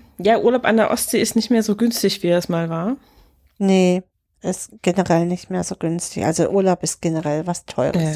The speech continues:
Speaker 2: finde ich. Jetzt seid ihr zu
Speaker 1: Das stimmt.
Speaker 2: zweit. Ähm, ähm, wir waren damals schon mit zwei Kindern.
Speaker 1: Mhm.
Speaker 2: Und wenn wir, ähm,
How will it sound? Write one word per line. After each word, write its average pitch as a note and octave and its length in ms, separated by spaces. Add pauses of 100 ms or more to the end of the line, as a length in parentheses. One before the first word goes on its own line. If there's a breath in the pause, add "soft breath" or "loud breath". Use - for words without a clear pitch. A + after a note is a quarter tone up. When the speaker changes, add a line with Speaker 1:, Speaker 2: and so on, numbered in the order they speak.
Speaker 2:
finde E3+ 200
ich. - 140 (320 loud breath)
Jetzt F3 140
seid F3 180
ihr G3 80
zu F3 60
Speaker 1:
Das F#3+ 120
stimmt. - 100
Speaker 2:
zweit. F#3+ 420 (380 loud breath)
Ähm, F#3 480 (360)
ähm, F3+ 360
wir F3+ 120
waren F3+ 220
damals F3+ 640
schon F3+ 260
mit F#3 180
zwei F3+ 280
Kindern. G3+ 640 (640)
Speaker 1:
Mhm. F3 460 (1000 loud breath)
Speaker 2:
Und G3 240
wenn F#3 200
wir, F#3+ 400
ähm, F3+ 460